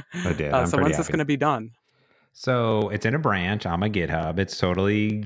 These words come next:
Speaker 1: it's getting ready to go. So I have an Azure function that will update his tweets. It gives me, right now it just does a pure, from the last twenty-four hours, what is the sentiment on that? So it's a rolling sentiment analysis from the last twenty-four hours. I haven't decided what I wanna do. I thought about logging every day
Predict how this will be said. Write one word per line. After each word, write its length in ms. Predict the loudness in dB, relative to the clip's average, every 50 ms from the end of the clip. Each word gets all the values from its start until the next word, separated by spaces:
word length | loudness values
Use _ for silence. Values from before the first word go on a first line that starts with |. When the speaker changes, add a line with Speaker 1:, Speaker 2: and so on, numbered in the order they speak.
| -8 -12
Speaker 1:
it's 220 | -16 -18 -18 -6
getting 260 | -2 -2 0 2 2
ready 180 | 2 2 2 2
to 60 | 2
go. 220 | 0 0 0 0
So 140 | -2 -2 -2
I 60 | -2
have 200 | 0 0 0 0
an 80 | 0 0
Azure 240 | 0 0 0 -2 -2
function 540 | -2 -2 -4 -4 -2 -2 -2 -2 0 0 0
that 200 | 0 -2 -2 -2
will 360 | -2 -2 0 -2 -2 -4 -8 -14 -20 -20 _ _ _ _ _ _ -18 -16 -8 -8
update 320 | -8 -4 -2 0 0 2
his 180 | 2 0 0 -2
tweets. 460 | -4 -4 -2 -2 0 -2 -2 -4 -6
It 60 | -6
gives 240 | -4 -2 -2 -2 -2
me, 180 | -2 -2 -2 0
right 220 | 0 0 0 2
now 120 | 0 0 0
it 40 | 0
just 180 | -2 -2 0
does 220 | 0 0 0 0 0
a 140 | -2 -2 -4 -6 -12 -20 -16
pure, 580 | -12 -6 -4 -2 0 2 2 2 2 2 0 -2 -4 -10 -20 _ _ _ _ _ _ _ _ _ _ _
from 160 | -4 -4 -2 -2
the 80 | 0
last 280 | 0 0 0 0 -2 -2
twenty-four 440 | -2 -2 0 0 0 0 0 0 0
hours, 580 | 2 2 2 2 2 2 2 2 0 0 -2 -2
what 200 | -2 0 0 -2
is 100 | -2 -4
the 80 | -4
sentiment 400 | -4 -2 -2 -2 -2 -2 -2 -4
on 160 | -4 -4 -4
that? 140 | -4 -4 -2
So 80 | -2 0
it's 100 | 0 2
a 60 | 0
rolling 800 | 0 2 2 2 2 2 2 2 4 4 4 2 2 0 -2 -2
sentiment 400 | -4 -4 -2 -2 -2 -2 -2 -2
analysis 500 | -2 -2 0 0 0 -2 0 -2 -2 -2
from 180 | -2 -2 -2 -2
the 60 | -2
last 160 | -2 -4 -4
twenty-four 340 | -6 -6 -6 -6 -4 -4 -4
hours. 220 | -2 -2 0 0
I 60 | 0 0
haven't 220 | 0 -2 0 0
decided 540 | 0 0 0 0 0 0 0 0 0 -2 -2
what 200 | -2 -2 0 0
I 60 | 0 0
wanna 280 | 0 -2 -4 -6 -6
do. 220 | -4 -2 -2 0 2
I 140 | 0 0
thought 240 | 2 2 2 2 2
about 360 | 2 0 0 -2 -4 -6 -6 -4
logging 360 | -2 0 0 2 0 0 0
every 220 | 0 -2 -2 -6
day 560 | -8 -10 -12 -12 -10 -4 -2 0 0 0 -2